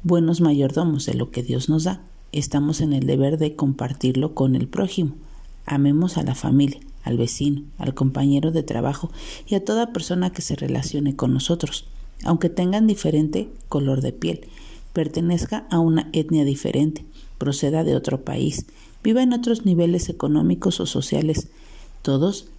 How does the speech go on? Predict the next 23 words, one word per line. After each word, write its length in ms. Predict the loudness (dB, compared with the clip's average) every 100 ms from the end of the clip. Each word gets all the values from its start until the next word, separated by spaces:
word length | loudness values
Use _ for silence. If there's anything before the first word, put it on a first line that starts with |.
| 0
debemos 400 | 2 4 2 2
ser 200 | 0 -2
objetos 480 | -2 -2 -2 -2 0
del 160 | 0
amor 300 | 2 4 4
de 140 | 4 4
Dios, 320 | 2 0 -8 -16 -16 -4
reflejado 720 | -2 0 0 -2 -2 0 -2 0
en 160 | 0 2
nosotros. 580 | 0 -2 -6 -10 -12 -14 -16 -14 -14 -4
Dios 400 | 0 0 -2 -12 -18 -20 -2
no 140 | 2 4
discrimina 680 | 2 0 2 4 6 4 -4 -20 -20 -10
y 140 | -2 0
tampoco 640 | 0 0 0 -2 -2 -4 -6
debemos 420 | 0 2 4 4 2
de 100 | 0
hacerlo 420 | -4 -6 -4 0
nosotros. 600 | 0 2 -2 -2 -10 -14 -18 -18 -18 -18 -18 -2
Debemos 400 | 2 4 2 2
derramar 460 | 2 2 4 4
su 140 | 2 0
amor 380 | 4 4 2